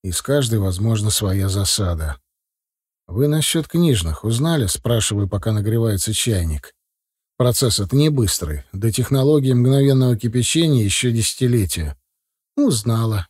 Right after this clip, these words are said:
кивает заведующая. «Вот, держи список». Она передает мне тетрадный лист, исписанный аккуратным ровным почерком. На нем указана пара ближайших райцентров и десяток крупных сел с паролями и явками,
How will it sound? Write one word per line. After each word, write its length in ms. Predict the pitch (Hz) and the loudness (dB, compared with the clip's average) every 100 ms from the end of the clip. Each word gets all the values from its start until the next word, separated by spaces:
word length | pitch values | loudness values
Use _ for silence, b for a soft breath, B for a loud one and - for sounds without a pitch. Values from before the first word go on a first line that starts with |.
| _ | _
кивает 380 | 127 120 113 | 0 2 0
заведующая. 720 | 107 123 120 113 101 98 156 | 0 2 2 2 0 -2 -2
«Вот, 180 | 196 160 | 0 2
держи 300 | 135 139 143 | 2 2 2
список». 500 | - 120 104 - - _ _ _ _ _ | 0 -2 -2 -4 -8 _ _ _ _ _
Она 240 | 90 107 | 0 0
передает 580 | 95 110 104 117 120 104 | 0 0 2 2 2 2
мне 160 | 117 98 | 0 0
тетрадный 540 | 107 110 110 95 98 | -2 -2 -2 0 -2
лист, 320 | 117 185 - | 0 0 0
исписанный 640 | 123 - - 202 175 151 120 | -2 -2 -2 -2 0 0 0
аккуратным 580 | 107 123 165 170 151 | 0 0 0 0 2
ровным 440 | 120 120 120 123 117 | 2 2 2 2 2
почерком. 720 | 113 104 - 82 - 85 76 - | 0 -2 -2 -6 -4 -6 -6 -4
На 120 | 110 | -2
нем 220 | 156 214 | 2 2
указана 460 | 156 123 170 139 127 | 2 2 0 2 0
пара 260 | 139 156 139 | 2 2 2
ближайших 640 | 117 113 139 139 131 113 | 0 0 2 0 0 -2
райцентров 880 | 131 131 - 123 117 104 95 87 - b b b _ | 0 0 0 0 0 0 -2 -6 -8 b b b _
и 80 | 208 | -4
десяток 520 | 185 127 143 143 120 | -2 0 0 0 -2
крупных 400 | - 123 110 104 | -2 -2 0 -4
сел 280 | - 139 170 | -2 0 0
с 80 | - | -2
паролями 560 | - 92 110 110 117 113 | -4 -2 0 0 0 0
и 40 | |
явками, 560 | 110 101 85 95 80 | 0 -2 -2 -4 -4